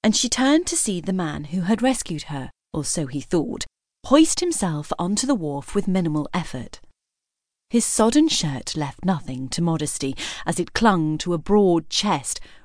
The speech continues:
rippling with muscles and rounded arms, sturdy as table posts. Hair the colour of chestnut escaped his queue and dripped onto wide shoulders. A day's stubble shadowed his chin and jaw,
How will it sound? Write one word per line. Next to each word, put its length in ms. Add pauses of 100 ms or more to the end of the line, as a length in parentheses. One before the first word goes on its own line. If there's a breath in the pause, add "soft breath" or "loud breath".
rippling 460
with 160
muscles 500
and 160
rounded 440
arms, 500
sturdy 580
as 140
table 340
posts. 680 (800)
Hair 320
the 80
colour 320
of 100
chestnut 640
escaped 420
his 140
queue 340 (340 soft breath)
and 200
dripped 500
onto 300
wide 520
shoulders. 640 (380)
A 60
day's 420
stubble 540
shadowed 500
his 180
chin 300
and 160
jaw, 360